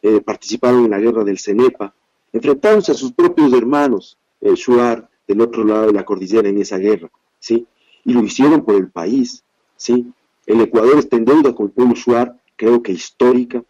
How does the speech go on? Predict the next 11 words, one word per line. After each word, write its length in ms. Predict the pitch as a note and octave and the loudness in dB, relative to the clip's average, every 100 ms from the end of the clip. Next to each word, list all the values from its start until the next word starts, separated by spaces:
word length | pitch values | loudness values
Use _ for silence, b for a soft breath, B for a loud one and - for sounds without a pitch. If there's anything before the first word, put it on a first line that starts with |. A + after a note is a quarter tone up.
| _ _ | _ _
y 100 | - | -10
creo 200 | - B2+ | 0 0
que 140 | B2 G#2+ | 2 2
debería 480 | G#2 A2+ A#2 D3 A#2+ | 4 2 2 0 0
fortalecerse 720 | A2 - G2+ F#2+ C3+ B2 B2 | -6 -4 -4 0 0 0 -2
una 160 | G#2 | -4
red, 380 | F2+ A#2+ C#3+ C#3 - _ _ | -4 0 2 2 -4 _ _
¿no 100 | G2+ | -8
es 80 | F#2+ | -6
cierto?, 500 | - A#2 A#2 G#2+ F#2 | 0 0 0 -4 -4
amplia 640 | - F#3 F#3 D3+ G#2 F#2+ | -2 0 0 -2 -4 -6